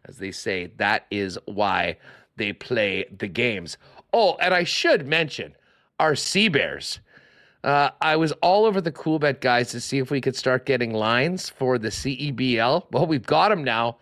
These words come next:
And the Sea Bears are one-point favorites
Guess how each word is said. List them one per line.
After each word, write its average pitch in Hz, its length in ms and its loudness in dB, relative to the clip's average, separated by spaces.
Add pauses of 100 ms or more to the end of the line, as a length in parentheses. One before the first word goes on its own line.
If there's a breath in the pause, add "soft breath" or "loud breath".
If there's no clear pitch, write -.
(680 soft breath)
And 123 160 -4
the 113 60 -4
Sea - 420 0
Bears 107 580 0 (560 soft breath)
are 135 140 4
one-point 196 880 0
favorites 180 800 0